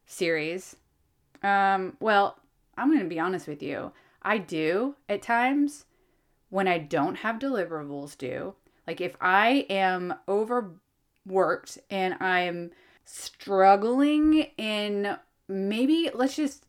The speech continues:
use this as an example. Sometimes I'm like, "I have no idea what to come on here and talk about on this podcast." And so I try to sit and listen to other podcasts to inspire me,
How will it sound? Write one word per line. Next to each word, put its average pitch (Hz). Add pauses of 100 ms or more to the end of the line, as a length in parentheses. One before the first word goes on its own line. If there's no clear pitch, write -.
(140)
use 226
this 226
as 214
an 196
example. 196
Sometimes 226
I'm 202
like, 190
"I 156
have 202
no 165
idea 147
what 143
to 135
come 151
on 143
here 135
and 127
talk 139
about 139
on 139
this -
podcast." - (500)
And 185
so 196
I 185
try 190
to 196
sit 185 (800)
and 196 (100)
listen 190
to 196
other 185
podcasts 185
to 196
inspire 170
me, 262